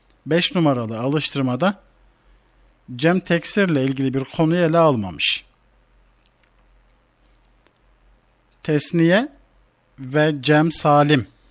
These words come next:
diye adlandırdığımız, adlandıracağımız isimleri konu almış.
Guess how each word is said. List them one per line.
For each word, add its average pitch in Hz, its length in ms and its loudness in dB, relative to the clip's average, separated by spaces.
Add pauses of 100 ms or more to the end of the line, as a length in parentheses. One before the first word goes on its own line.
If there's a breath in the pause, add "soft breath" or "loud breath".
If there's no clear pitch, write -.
(960)
diye 147 220 2
adlandırdığımız, 131 1200 -2 (460)
adlandıracağımız 131 1160 -2 (1300)
isimleri 147 640 -2
konu 107 260 -4
almış. 110 480 -4